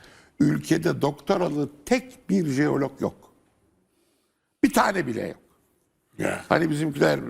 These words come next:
Speaker 1: muhteşem Osmanlı'dan bahsediyorlar ya, külahımı anlatsınlar. Tek bir jeolog yok bunu savunabilecek.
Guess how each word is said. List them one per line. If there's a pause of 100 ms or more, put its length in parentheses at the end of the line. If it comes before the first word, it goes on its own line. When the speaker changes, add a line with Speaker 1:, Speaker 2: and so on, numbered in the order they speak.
(140)
Speaker 1:
muhteşem
Osmanlı'dan
bahsediyorlar
ya, (380)
külahımı
anlatsınlar. (2250)
Tek
bir
jeolog
yok
bunu
savunabilecek.